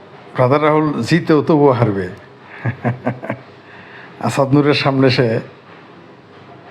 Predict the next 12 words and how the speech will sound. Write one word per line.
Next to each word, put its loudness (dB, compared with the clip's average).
বেশ 0
কিছু 2
শর্তের 0
মাধ্যমে 0
বিতর্কে 0
আসছিল। -4
বিতর্কে 0
আসার 2
আগে 2
যে 2
শর্তগুলো 0
দিয়েছে, 0